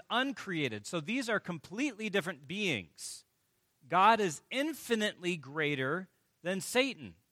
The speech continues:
And we would say that Satan's more appropriate opposite would be someone like the angel Michael.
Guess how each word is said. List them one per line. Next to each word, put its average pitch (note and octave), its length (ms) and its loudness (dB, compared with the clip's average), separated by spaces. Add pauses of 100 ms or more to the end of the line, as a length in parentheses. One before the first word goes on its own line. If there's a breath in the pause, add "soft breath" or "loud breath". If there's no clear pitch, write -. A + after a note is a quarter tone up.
(680)
And A#2+ 200 -14
we D3+ 80 -4
would D#3+ 160 -4
say D3 240 0
that D3 180 -6
Satan's D#3+ 560 -6
more E3 160 0
appropriate E3 640 -2 (100)
opposite D#3 720 -2
would D3 160 -12
be D3 100 -4
someone D#3+ 380 -4
like D3 240 -4
the C#3+ 180 -6
angel C3+ 360 -8
Michael. B2+ 500 -2